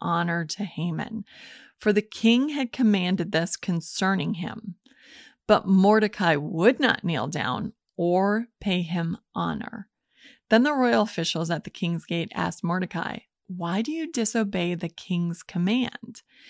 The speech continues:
Day after day they spoke to him, but he refused to comply. Therefore they told Haman about it to see whether Mordecai's behavior would be tolerated, for he had told them he was a Jew."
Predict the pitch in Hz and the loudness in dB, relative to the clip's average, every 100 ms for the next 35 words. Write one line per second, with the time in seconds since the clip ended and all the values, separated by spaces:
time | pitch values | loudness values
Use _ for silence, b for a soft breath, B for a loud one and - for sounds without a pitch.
0 | B B B _ 208 208 262 254 - 220 | B B B _ 4 4 4 2 0 0
1 | 190 170 170 170 - 202 262 - 240 170 | 0 0 -2 -4 -2 -4 -2 -2 0 0
2 | 170 175 - 175 175 - - 220 254 190 | -2 -4 -4 -2 -4 -6 -6 -2 0 0
3 | 165 - - 170 165 160 - 196 190 - | -2 -4 -8 -6 -6 -6 -4 -2 0 -2
4 | - - _ _ _ _ _ _ _ - | -6 -16 _ _ _ _ _ _ _ 0
5 | 196 226 269 - 202 185 180 170 170 175 | 2 4 2 2 2 2 0 -2 -2 -4
6 | 160 214 254 208 160 151 151 - - 175 | 0 2 2 2 2 0 0 -2 -6 -6
7 | - 175 175 175 170 165 165 190 175 170 | -4 -4 -2 -2 -2 -2 -4 -4 -4 -4
8 | 170 165 175 165 160 165 175 151 - 254 | -6 -6 -6 -4 -6 -6 -8 -6 -2 -2
9 | - - - - 202 - B B B B | -2 -6 -6 -6 -8 -10 B B B B
10 | - 180 - 226 233 233 220 190 175 175 | -2 -2 0 -2 0 0 -2 -4 -4 -2
11 | 170 160 170 165 165 160 - - 180 185 | -4 -4 -6 -4 -4 -4 -6 -8 -6 -6
12 | 170 - 175 - - | -8 -10 -8 -10 -12